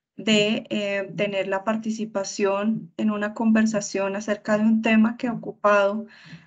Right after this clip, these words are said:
las noticias y los titulares de diarios internacionales en todo el mundo, que es la situación política y coyuntura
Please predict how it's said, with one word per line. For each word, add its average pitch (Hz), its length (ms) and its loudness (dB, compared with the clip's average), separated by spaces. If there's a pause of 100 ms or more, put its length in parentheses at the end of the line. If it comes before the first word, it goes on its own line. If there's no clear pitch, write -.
(100)
las 208 640 0
noticias 214 960 -4
y 214 140 -4
los 208 220 -8
titulares 185 760 -4
de 220 160 0
diarios 190 480 0
internacionales 208 960 -2
en 220 180 0
todo 180 240 -2
el 196 80 -2
mundo, 214 560 2 (540)
que 196 220 2
es 185 80 2
la 185 120 2
situación 214 600 -4
política 214 920 0 (400)
y 220 160 -2
coyuntura 196 1000 0